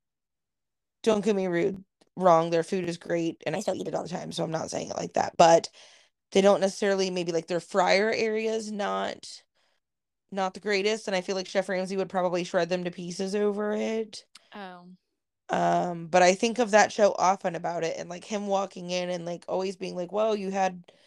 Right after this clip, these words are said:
Speaker 1: raw chicken hanging over the raw roast beef, and all of them were kept at
Speaker 2: Yeah.
Speaker 1: fifty degrees," <laughs> or whatever crazy.
Speaker 2: Mm-hmm.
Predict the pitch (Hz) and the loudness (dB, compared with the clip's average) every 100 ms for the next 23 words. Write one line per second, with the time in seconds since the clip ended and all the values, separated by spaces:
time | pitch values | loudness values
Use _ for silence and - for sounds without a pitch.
0 | _ _ _ _ _ 180 247 247 240 - | _ _ _ _ _ 4 6 6 4 -4
1 | 277 262 220 202 202 233 254 262 247 240 | -6 -4 -4 -6 -6 -4 -4 -4 -8 -4
2 | 233 254 233 247 233 208 202 190 185 185 | -2 -2 0 -2 -2 0 2 4 4 2
3 | 196 _ _ _ _ _ _ - 180 220 | -2 _ _ _ _ _ _ -16 -6 0
4 | 247 254 254 254 254 247 - 262 247 226 | 2 2 0 0 -2 -4 -12 -12 -10 -12
5 | - 185 196 226 226 208 226 220 202 - | 0 2 2 -2 -4 -6 -8 -8 -10 -6
6 | 220 196 196 196 202 247 _ _ _ _ | -6 -4 -6 -4 -6 -6 _ _ _ _
7 | _ 240 240 226 220 214 202 220 240 262 | _ -6 -4 -4 -4 -4 0 2 4 4
8 | 226 262 240 277 208 202 196 220 220 226 | 4 4 4 2 0 -6 -6 -4 0 0
9 | 214 196 202 190 | 0 -2 -2 -4